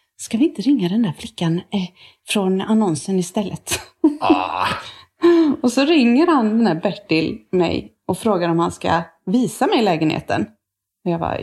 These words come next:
Speaker 1: eh, ja, efter att ha bott i så här åttan-, åttonde hand, tredje hand,
Speaker 2: Ja.
Speaker 1: fjärde. Alltså man bor ju runt liksom.
Speaker 2: Ja.
Speaker 1: Och så, "Jag kan komma och hämta upp dig med bil."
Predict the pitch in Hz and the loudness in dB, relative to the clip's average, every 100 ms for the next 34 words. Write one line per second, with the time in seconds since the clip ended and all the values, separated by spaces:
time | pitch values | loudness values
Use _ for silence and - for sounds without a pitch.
0 | - - 139 139 - 151 160 220 - 175 | -8 -6 -4 -2 -2 -2 -2 -2 -6 -4
1 | 170 165 160 - 160 151 160 - - 160 | -4 -2 -4 -6 -4 -2 -2 -6 -4 -2
2 | 156 165 180 190 - - 151 160 160 156 | 0 -2 -4 -6 -8 -4 -2 -2 -2 -2
3 | 156 185 156 151 165 - 101 185 170 - | -2 -4 -2 -2 -2 0 0 0 0 -2
4 | 170 180 180 180 175 165 156 160 165 180 | -4 -2 -2 0 -2 -2 -2 -2 -2 -2
5 | 202 - - 90 - 78 101 92 101 98 | -4 -8 -8 -8 -6 -4 -2 -2 -4 -8
6 | _ _ - 180 165 - 170 170 170 165 | _ _ -4 -4 -4 -6 -4 -2 0 -2
7 | 170 _ _ 185 180 165 262 320 320 330 | -4 _ _ -6 -2 0 2 2 2 0
8 | 302 - 202 180 170 226 359 - | -2 -2 0 0 0 0 -2 -4